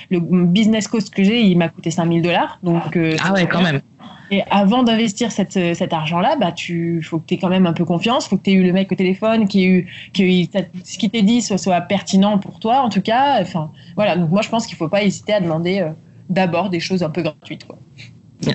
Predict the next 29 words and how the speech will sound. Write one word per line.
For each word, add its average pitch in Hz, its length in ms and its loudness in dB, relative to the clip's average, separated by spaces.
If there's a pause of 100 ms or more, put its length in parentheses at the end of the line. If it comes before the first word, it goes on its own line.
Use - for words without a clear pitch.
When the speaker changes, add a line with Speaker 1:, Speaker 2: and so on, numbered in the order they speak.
(380)
Speaker 2:
Totalement 208 420 2
raison. 165 300 2 (920)
Alors, 185 400 0 (240)
j'aimerais, 233 680 2 (320)
euh, 180 340 -2
là, 196 120 0
on 233 80 -2
parle 190 200 -4
business. 185 640 -2 (580)
Quand 302 480 -4 (400)
une 190 140 4
femme, 220 400 -2
on 165 80 0
sait 214 260 0
que 143 400 -4
dans 143 260 -2
le 139 120 0
milieu 139 340 2
du, 139 800 0 (160)
du 143 100 2
business, 165 460 2 (320)
les 160 140 2
femmes 196 360 0
progressent 180 640 -2
moins 175 220 2
vite 185 260 2
que - 80 -2
les 151 240 2
hommes, 220 240 2